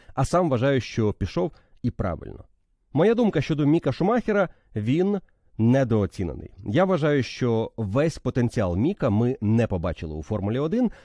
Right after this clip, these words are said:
і те, що з ним сталося, те, що він лише два сезони провів за команду Хаас, один можна було одразу викреслити, тому що сама команда його викреслила, другий сезон був кращим, але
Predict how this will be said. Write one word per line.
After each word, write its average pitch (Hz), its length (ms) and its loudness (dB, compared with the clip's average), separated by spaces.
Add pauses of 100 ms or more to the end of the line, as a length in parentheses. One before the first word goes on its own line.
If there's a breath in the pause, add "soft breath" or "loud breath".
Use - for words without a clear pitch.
(140 loud breath)
і 143 360 0
те, 196 140 2
що - 180 -4
з 110 60 -4
ним 127 140 2
сталося, - 440 -4
те, 123 120 -2
що - 160 -6
він 110 120 0
лише 107 220 -2
два 110 220 0
сезони 143 300 -4
провів 127 280 -2
за 107 100 -4
команду 110 400 -2
Хаас, 107 420 -4
один 101 320 0
можна 92 280 0
було 85 160 -6
одразу 87 360 -2
викреслити, 160 560 -2
тому 147 200 -2
що 139 120 -4
сама 135 220 0
команда 120 420 0
його 110 220 0
викреслила, 107 640 -4 (220 loud breath)
другий 131 360 0
сезон 104 380 0 (200 soft breath)
був 110 220 2
кращим, 110 600 0
але 113 440 0